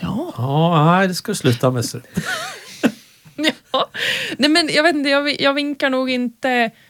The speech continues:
Speaker 1: eh, det blir oftast när jag liksom inte hinner med. Typ så här att man i, håller på full koncentration på någonting annat, eh,
Speaker 2: Mm.
Speaker 1: så att man liksom
Speaker 2: Det är därför
Speaker 1: inte
Speaker 2: man inte vinkar in i stan, för man har ju, det, det,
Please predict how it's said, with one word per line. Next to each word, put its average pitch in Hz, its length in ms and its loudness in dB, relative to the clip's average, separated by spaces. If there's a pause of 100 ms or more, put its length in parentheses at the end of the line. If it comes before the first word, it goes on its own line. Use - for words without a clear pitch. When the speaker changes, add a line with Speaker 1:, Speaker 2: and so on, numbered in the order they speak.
(220)
Speaker 1:
eh, 196 720 -2 (1500)
det 262 280 4
blir 262 260 2
oftast - 640 -4
när 220 160 2
jag 190 100 4
liksom 190 240 -2
inte 185 180 -4
hinner 175 300 0
med. 196 440 2 (180)
Typ 220 220 -2
så 220 80 0
här - 120 2
att - 100 -8
man 196 260 2 (460)
i, 208 440 0 (140)
håller 202 240 -2
på 196 320 -2
full - 400 -4
koncentration 196 560 -2
på 185 140 -2
någonting 185 340 -2
annat, 202 640 0 (100)
eh, 185 100 -6
Speaker 2:
Mm. 147 260 0
Speaker 1:
så 180 120 -4
att 185 120 -8
man 180 140 -2
liksom 170 260 2
Speaker 2:
Det 180 80 4
är 185 60 6
därför 202 80 2
Speaker 1:
inte - 120 -2
Speaker 2:
man - 120 4
inte 156 140 0
vinkar 151 320 0
in 131 60 0
i 165 100 2
stan, 131 460 0
för 135 80 -4
man 156 160 2
har 170 120 2
ju, - 80 0
det, 262 160 -6 (360)
det, - 60 -8